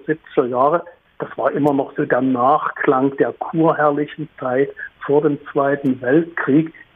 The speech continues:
dass man den nachspüren konnte, der bebende Boden des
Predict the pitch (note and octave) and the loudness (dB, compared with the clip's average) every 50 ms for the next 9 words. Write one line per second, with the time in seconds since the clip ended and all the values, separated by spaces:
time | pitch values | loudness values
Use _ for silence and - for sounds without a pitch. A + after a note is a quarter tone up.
0 | _ - D#3 - - - D#3 D3+ E3 B3 G#3+ - - - D#3+ C#3+ C#3 D3 D#3+ D#3+ | _ -4 -4 -2 -2 0 0 0 0 0 -4 -8 -4 0 0 0 0 -2 -2 0
1 | C#3+ C3+ C3 C#3 C#3 - - - - - - E3 F#3 F#3+ F3 D#3+ C#3+ C3 - - | 0 2 2 2 0 -2 -4 -12 -8 -2 0 2 2 4 2 2 0 -2 -2 -2
2 | E3 D#3 E3 F3 F3 F3+ - - - - - - - - E3+ D3 - - - - | 0 0 0 0 -2 -2 -4 -10 -10 -10 -12 -12 -8 -6 -6 -6 -6 -6 -2 2
3 | E3 D#3+ E3+ F3+ - F#3+ F3+ - - D#3+ - - - - C#3+ C#3+ D3+ D#3+ D#3+ D#3+ | 2 4 4 2 0 -2 -6 -2 -4 -4 -4 -4 -2 0 0 2 2 0 0 0
4 | D#3+ D#3 D#3+ D3 | -2 -2 -2 -2